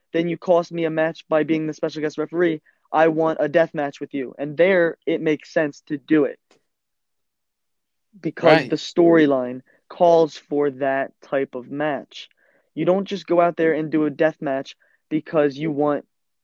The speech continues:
Speaker 1: Be, I don't understand why people just do death matches. I just don't.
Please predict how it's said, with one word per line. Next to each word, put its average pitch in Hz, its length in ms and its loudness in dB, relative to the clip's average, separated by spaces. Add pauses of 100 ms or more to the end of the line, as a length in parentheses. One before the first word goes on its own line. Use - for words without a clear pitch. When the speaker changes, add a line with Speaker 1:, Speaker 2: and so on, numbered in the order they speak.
(440)
Speaker 1:
Be, 175 140 -8 (760)
I 202 100 4
don't 208 100 6
understand 170 340 -2
why 135 120 -2
people 139 260 -6
just 123 160 -12
do 139 100 -2
death 127 280 -2
matches. - 460 -14
I 147 60 -4
just 143 160 -6
don't. 131 240 -2